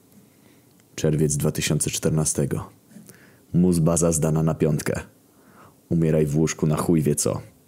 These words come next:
Noga cała spuchnięta. Ból o sile miliarda kremówek.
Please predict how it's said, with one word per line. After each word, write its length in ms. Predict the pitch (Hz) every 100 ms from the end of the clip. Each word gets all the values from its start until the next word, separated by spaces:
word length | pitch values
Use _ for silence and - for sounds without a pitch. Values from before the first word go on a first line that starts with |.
| _ - - - -
Noga 260 | 85 82
cała 280 | 80 - 78
spuchnięta. 760 | - - - 80 73 73 76 - - - -
Ból 280 | 78 92 87
o 80 | 90
sile 300 | - 90 85
miliarda 560 | 90 90 90 82 80 85
kremówek. 680 | 92 95 87 80 78 -